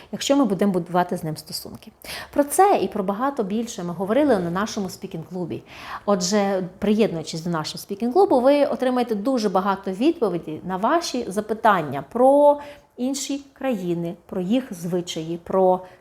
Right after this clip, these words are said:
те, як вони сприймають, е, життя і різні аспекти життя там, де вони є. Там, е, у Америці, е, у Великобританії, в Канаді. Наші чоловіки-клієнти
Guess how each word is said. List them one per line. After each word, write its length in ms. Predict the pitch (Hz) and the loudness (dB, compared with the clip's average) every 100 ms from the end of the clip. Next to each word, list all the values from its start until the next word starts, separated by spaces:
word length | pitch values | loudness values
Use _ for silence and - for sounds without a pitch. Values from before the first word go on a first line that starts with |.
| _ | _
те, 280 | - 233 233 233 - | 2 2 2 -2 -12
як 380 | 190 269 285 262 | 0 2 2 0
вони 320 | 214 233 247 | 2 2 2
сприймають, 1000 | 247 - 214 202 190 214 208 180 160 - - - - | -2 -4 0 0 2 2 2 0 -2 -6 -20 -20 -8
е, 140 | 170 165 | -4 -4
життя 480 | 175 185 - 254 247 | -4 -4 2 2 2
і 80 | 208 | 0
різні 320 | 202 214 208 208 | 0 0 -2 -6
аспекти 520 | - 240 202 - 185 | -8 -6 -6 -6 -10
життя 460 | 175 170 285 349 320 | -10 -8 -2 -2 -4
там, 260 | - 196 220 | -4 -2 0
де 100 | 190 | -2
вони 240 | 170 160 | -4 -6
є. 340 | 175 170 156 - - _ _ _ - - - - - - | -6 -4 -6 -8 -16 _ _ _ -18 -16 -16 -16 -16 -12
Там, 320 | - 165 202 208 | -10 -8 -6 -4
е, 240 | 170 160 170 - | -2 -4 -8 -4
у 300 | 269 320 285 - | 0 2 0 -2
Америці, 960 | 254 214 196 196 196 190 - 196 196 196 - _ | -2 0 2 0 -2 -6 -8 -4 -4 -6 -14 _
е, 180 | 196 170 160 | -8 -6 -6
у 60 | 185 | -6
Великобританії, 1300 | 175 180 185 214 247 247 185 185 190 185 185 185 185 | -4 -2 -2 0 0 0 0 2 0 -2 -2 -4 -6
в 140 | 185 | -6
Канаді. 800 | - 220 185 185 185 175 175 185 - 240 185 | 0 0 2 0 -2 -4 -6 -8 -12 -18 -10
Наші 460 | 190 190 190 - 170 | -4 -2 -2 -6 -10
чоловіки-клієнти 960 | - 175 170 175 190 220 359 330 165 | -6 -6 -8 -8 -4 0 0 0 -6